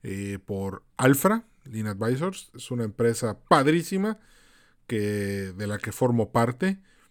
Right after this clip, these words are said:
Es, este, mm, dirigida por mi muy buen amigo Francisco Cejo, que, por cierto,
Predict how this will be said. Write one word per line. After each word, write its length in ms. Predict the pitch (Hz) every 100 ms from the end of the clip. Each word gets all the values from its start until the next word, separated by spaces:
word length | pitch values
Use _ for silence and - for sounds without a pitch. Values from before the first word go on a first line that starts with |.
| _ -
Es, 320 | 107 107 -
este, 680 | 104 92 - - 101 92 92
mm, 320 | 92 90 85 - -
dirigida 560 | 110 107 104 127 117 107
por 220 | 107 98
mi 360 | 101 98 95 _ _ _ -
muy 420 | 104 120 147 160
buen 240 | 127 127 127
amigo 560 | 110 120 127 139 139 _ _ - _
Francisco 640 | - 104 101 - 120 - 107
Cejo, 480 | 120 117 - 170 _ -
que, 80 | 104
por 160 | 104
cierto, 540 | 95 120 120 120 120